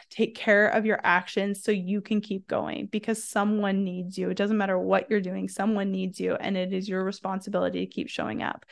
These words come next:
I want you to keep deciding it's your turn. Thank you guys so much for being here. I'm so unbelievably grateful that this is the work that I get to do.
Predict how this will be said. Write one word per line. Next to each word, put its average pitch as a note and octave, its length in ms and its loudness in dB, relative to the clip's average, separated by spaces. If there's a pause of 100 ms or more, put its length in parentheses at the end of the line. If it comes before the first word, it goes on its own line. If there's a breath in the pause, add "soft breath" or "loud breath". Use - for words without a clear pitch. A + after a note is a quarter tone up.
(300 loud breath)
I F#3+ 60 -2
want G3+ 240 2
you G#3 80 0
to G#3+ 60 -2
keep A3 200 -2
deciding F#3+ 480 2
it's G3 140 -4
your G3 100 -2
turn. F3+ 300 -6
Thank G3 200 -4
you F#3+ 60 -6
guys F#3+ 260 -4
so F#3 160 -4
much F3+ 220 -4
for F#3+ 140 -8
being F#3 260 -4
here. F3+ 140 -6
I'm F#3 80 -6
so F#3 560 0
unbelievably G3+ 1400 2
grateful F#3 440 0
that F3+ 140 -14
this F#3+ 280 -4
is F#3 100 -10
the F#3 100 -6
work F3+ 240 -4
that F3+ 120 0
I F3+ 60 0
get F3+ 220 -2
to G3 80 -4
do. F#3+ 340 -4